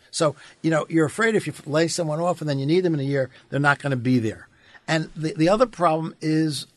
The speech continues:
um, we don't have enough workers. The projected growth in labor force this decade is around one point seven percent, half immigration, half procreation.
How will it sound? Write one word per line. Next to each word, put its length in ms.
um, 420
we 100
don't 120
have 100
enough 160
workers. 400
The 140
projected 720
growth 360
in 140
labor 240
force 320
this 180
decade 440
is 160
around 260
one 160
point 340
seven 460
percent, 400
half 240
immigration, 480
half 240
procreation. 720